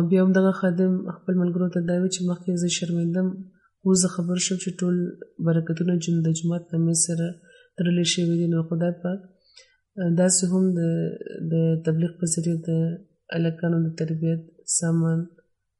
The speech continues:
آه، پیدا کوي لګیا دی خدای پاک. خدای پاک حضرت مسیح موعود علیه السلام ته الهاماً فرمایلي وو چې «فهانا انت انا وتعرف بین الناس.» او دې په وضاحت کې هغوی فرمایي چې یوه زمانه به راځي چې ستا مدد به کېږي او ته به په خلکو کې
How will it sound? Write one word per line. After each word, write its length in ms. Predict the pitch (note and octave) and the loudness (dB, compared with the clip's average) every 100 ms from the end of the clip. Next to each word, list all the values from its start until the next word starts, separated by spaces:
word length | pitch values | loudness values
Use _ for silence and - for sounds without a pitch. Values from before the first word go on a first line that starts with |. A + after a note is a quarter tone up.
| _ _ _ _ _ _ F3 | _ _ _ _ _ _ -4
آه، 180 | E3 D#3+ | 0 0
پیدا 280 | D#3+ D#3+ D#3+ | 0 0 0
کوي 160 | E3 | 0
لګیا 280 | E3+ E3 E3 | 0 0 0
دی 100 | E3 E3 | -2 -2
خدای 240 | E3 E3 | -2 -2
پاک. 180 | E3 E3+ E3+ - - - - | -4 -8 -8 -14 -18 -20 -4
خدای 260 | F#3+ F#3 G3 | 2 4 4
پاک 160 | G3+ | 4
حضرت 220 | G3 F#3+ | 2 2
مسیح 220 | F#3+ F3+ F#3 | 0 0 2
موعود 160 | G3 | 2
علیه 140 | F#3+ F#3 | 2 0
السلام 220 | F#3+ F#3+ | 0 0
ته 120 | F#3+ | 0
الهاماً 440 | F3+ F3 F3+ F#3+ | 0 2 2 2
فرمایلي 560 | F#3+ F#3+ F3+ F3 F3+ F#3 | 2 0 2 2 2 2
وو 60 | G3 | 0
چې 160 | F#3+ | 0
«فهانا 520 | F3+ F3+ F3 F3+ F3+ F#3 G3 - - | -4 -2 0 2 2 0 -4 -8 -2
انت 220 | F3+ F3 | -2 0
انا 260 | E3+ F3 F3+ | -2 0 0
وتعرف 480 | F3 E3+ F3 E3+ E3+ E3+ | 0 -2 -2 -2 -2 -2
بین 240 | E3+ E3+ | 0 0
الناس.» 400 | E3+ E3+ E3 E3 - - - - | 0 0 0 -2 -6 -12 -20 -8
او 120 | F#3+ E3+ | 0 2
دې 140 | G3 | 4
په 80 | F#3+ | 2
وضاحت 400 | F#3 F3 F3+ F#3 | 2 2 2 0
کې 100 | F3+ | -2
هغوی 200 | F3 F3+ F3 | -2 -2 -4
فرمایي 300 | F3 F3+ F#3 | -2 0 0
چې 100 | F#3 | 0
یوه 120 | F3 | -2
زمانه 360 | E3+ E3+ E3+ F3 | 0 0 2 2
به 120 | F3+ | 0
راځي 240 | F3 F3 F#3 | 0 0 0
چې 100 | F#3+ | -2
ستا 240 | - E3+ | -2 0
مدد 300 | E3+ E3 F3 | 0 0 0
به 120 | F3 | -2
کېږي 300 | F3 F3 F3+ | -4 -6 -4
او 80 | E3+ E3 - | -4 -4 -8
ته 100 | F3 | -4
به 140 | E3+ | -4
په 160 | E3+ D#3+ | -4 -6
خلکو 300 | D#3+ F3 E3+ | -6 -4 -6
کې 200 | E3 E3+ | -6 -6